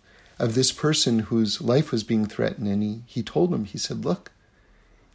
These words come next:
it looks like you're gonna die. Let, let me help you," and everything like that. But the person just wanted to go to Rebbe Elimelech. And then it turned out well for him. And here's the line.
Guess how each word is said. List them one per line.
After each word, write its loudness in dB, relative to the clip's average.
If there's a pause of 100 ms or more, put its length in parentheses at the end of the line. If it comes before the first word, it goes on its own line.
(760)
it 0
looks 2
like -2
you're 0
gonna 0
die. -2
Let, -4 (140)
let -2
me 0
help -8
you," -12 (400)
and -12
everything -6
like -8
that. -16 (1800)
But 0
the -2
person -2
just -4 (200)
wanted 0
to 0
go 0
to 2
Rebbe 2
Elimelech. 0 (2000)
And 2
then 2
it -2
turned 0
out -2
well -6
for -14
him. -12 (1080)
And 8
here's 10
the 4
line. 0